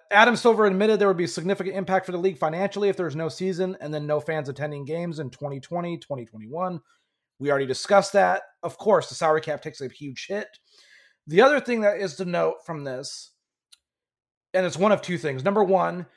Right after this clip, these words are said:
a three to six week ramp up period is expected should the N B A be able to resume the season,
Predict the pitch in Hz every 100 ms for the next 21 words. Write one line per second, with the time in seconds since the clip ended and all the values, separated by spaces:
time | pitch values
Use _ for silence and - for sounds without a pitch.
0 | _ _ _ 170 175 - 233 269 240 -
1 | 233 - 220 220 - 160 - 160 185 202
2 | 214 - - 202 190 180 143 - - 202
3 | 202 156 143 135 180 170 180 202 185 185
4 | 170 170 180 185 160 135 156 147 196 156
5 | 135 220 233 196 226 220